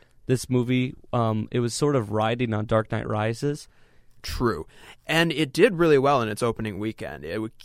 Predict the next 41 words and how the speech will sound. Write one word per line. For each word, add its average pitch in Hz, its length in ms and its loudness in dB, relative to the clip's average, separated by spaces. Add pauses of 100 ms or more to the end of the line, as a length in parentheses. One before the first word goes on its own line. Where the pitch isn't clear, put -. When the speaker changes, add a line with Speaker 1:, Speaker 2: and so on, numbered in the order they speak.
(100)
Speaker 2:
brought 135 300 2
in 135 100 2
about 120 260 2
a 110 100 -6
hundred 147 440 -4
and 139 140 -4
twenty 135 300 0
million, 143 500 -2 (400)
and 120 180 -6
that's - 640 -4 (580)
Speaker 1:
Almost 107 320 -6
half 110 400 0 (140)
of 117 120 -4
what 110 140 0
it 110 140 -2
did 120 320 -2 (120)
Speaker 2:
almost 143 340 2
Speaker 1:
in 131 60 0
Speaker 2:
half 147 140 4
Speaker 1:
one 113 120 2
Speaker 2:
of 123 40 2
what 131 100 4
Speaker 1:
weekend. 120 240 0
Speaker 2:
it 127 40 2
does, 143 140 -6 (560)
did, 143 280 2
and 120 320 -4
I 117 160 -6
believe 160 840 -6 (240)
it 147 140 0
might 143 400 0 (100)
still 151 480 -2
hold 131 340 0
the 113 280 -2
Father's 117 460 0 (200)
Day 101 180 -6
record 95 580 -12
for 135 420 -8 (100)
Speaker 1:
<laughs> - 80 -14
Nice. - 500 -8 (120)
Speaker 2:
Yes. - 340 -14